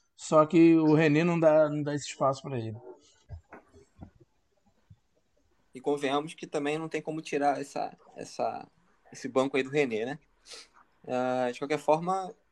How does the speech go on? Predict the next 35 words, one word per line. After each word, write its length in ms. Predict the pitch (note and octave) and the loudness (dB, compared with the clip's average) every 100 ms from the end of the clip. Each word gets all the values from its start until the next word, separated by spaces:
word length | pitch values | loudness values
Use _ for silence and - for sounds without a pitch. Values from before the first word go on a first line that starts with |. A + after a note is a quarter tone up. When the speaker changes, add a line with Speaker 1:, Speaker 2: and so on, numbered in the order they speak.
| _ _ _ _ _ _ _ _ | _ _ _ _ _ _ _ _
Speaker 2:
bom 260 | C3 C#3+ | 0 0
pro, 340 | - - D3 C3+ | 0 -6 -8 -8
pro 140 | - | -10
Botafogo. 500 | C#3 C#3+ - C#3+ A#2+ _ _ _ _ _ _ _ _ - | -10 -10 -6 -6 -6 _ _ _ _ _ _ _ _ -8
Menos 340 | C#3 C#3+ A#2+ | -8 -8 -6
um 160 | C#3+ C3+ | -6 -4
lá. 220 | B2 E3 _ - _ _ - - | -6 -8 _ -20 _ _ -20 -10
A 140 | - C3+ | -2 -2
única, 260 | F3+ G#3+ G3+ D#3+ B2+ _ - | -2 -6 -4 -4 -6 _ -20
eu 160 | - A2+ | -8 -8
acho 100 | D3 | -8
que 80 | E3+ | -12
a 20 | |
única 160 | F#3+ | -12
coisa 240 | - F#3+ F#3+ | -6 -4 -4
ruim 320 | F#3 E3+ D#3 | -6 -6 -8
que 60 | F3 | -6
o 40 | |
Botafogo 440 | - C#3 - C#3+ C#3 | -4 -4 -4 -6 -2
cometeu 420 | D3 C3 - C3+ | -2 -2 0 -4
nesse, 280 | C3 - C3 B2 - - - - - _ _ _ _ - | -4 -8 -8 -8 -10 -14 -18 -20 -20 _ _ _ _ -18
nesse 160 | - C#3+ | -8 -4
mercado 440 | B2+ - C3 B2+ | -4 2 2 4
aí 80 | D3 | -2
foi 180 | - D3 | -4 -8
ter 240 | - D#3 | -4 -6
cedido 520 | D#3 D#3 C3 D3+ D#3 | -4 -8 -8 -4 -2
o 460 | D3+ D3 C#3+ C#3+ A#2 | -2 -4 -6 -8 -8
bom 240 | C3+ E3+ | 2 4
Luiz 160 | F#3+ F#3+ | 2 2
Fernando 500 | F#3+ D3 C#3 F3 E3+ _ _ | 0 0 -2 -2 -6 _ _
pro, 240 | C#3 C3+ | -8 -6
pro 180 | B2+ C#3+ | -6 -8
Grêmio. 400 | B2 C3 D#3 C3+ _ _ _ _ _ | -2 0 -2 -6 _ _ _ _ _
A 20 | _ | _